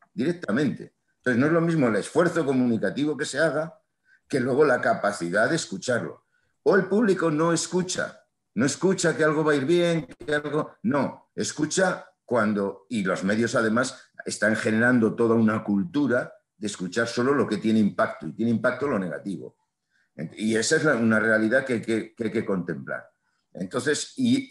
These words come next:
y a todas estas realidades lo que es especialmente sensible es precisamente el espectro progresista, que es el que habéis estudiado. Entonces, claro, las herramientas que habéis puesto ahí, esa capacidad de discernir y separar uno, dos, tres, cuatro, de separar las realidades,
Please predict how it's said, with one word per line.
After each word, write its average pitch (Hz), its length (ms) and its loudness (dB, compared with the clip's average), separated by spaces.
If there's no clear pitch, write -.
y 117 180 -2
a - 200 0
todas 190 280 2
estas 156 300 0
realidades 131 520 2
lo 104 140 0
que 131 60 -6
es 127 100 -4
especialmente 104 680 0
sensible 160 600 -4
es 131 160 -2
precisamente 120 960 -2
el 92 140 -2
espectro 95 520 -6
progresista, 82 580 -6
que 85 80 -8
es - 100 -10
el 71 100 -8
que 73 80 -6
habéis 69 200 -8
estudiado. - 440 -20
Entonces, - 280 -6
claro, 127 200 4
las - 180 0
herramientas 143 880 -2
que 123 80 2
habéis 117 160 2
puesto 104 400 -4
ahí, 117 320 0
esa 143 220 0
capacidad 135 640 0
de 120 140 0
discernir 113 500 0
y 135 80 2
separar 117 520 2
uno, 113 200 0
dos, 113 240 -2
tres, 113 260 -4
cuatro, - 280 -12
de 87 60 -8
separar 95 400 0
las 113 140 2
realidades, 101 760 -2